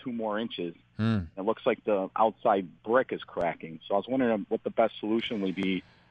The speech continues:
Speaker 1: to correct that and not have it happen again.
Speaker 2: You are a candidate for a engineered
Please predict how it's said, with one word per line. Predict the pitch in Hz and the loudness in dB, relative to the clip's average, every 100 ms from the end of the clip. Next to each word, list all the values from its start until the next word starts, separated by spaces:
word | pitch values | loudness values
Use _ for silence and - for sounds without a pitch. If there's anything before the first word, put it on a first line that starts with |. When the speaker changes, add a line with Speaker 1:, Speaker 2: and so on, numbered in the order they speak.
| _ | _
Speaker 1:
to | 104 | -4
correct | - 113 - | 2 0 2
that | 95 95 | 2 2
and | 92 | 2
not | 98 98 | 0 2
have | 95 | 0
it | 90 | 0
happen | - 92 - | -2 -2 -4
again. | 82 82 80 - | -6 -8 -8 -6
Speaker 2:
You | 117 143 | -2 4
are | 147 143 | 6 6
a | 127 | 4
candidate | - 131 127 117 113 110 | 0 0 2 2 2 0
for | - 113 107 104 101 98 98 - | -6 -4 2 4 4 4 0 -6
a | 98 95 95 | -4 -4 -4
engineered | 107 113 113 110 107 107 104 101 98 | 0 0 0 0 0 2 2 0 -4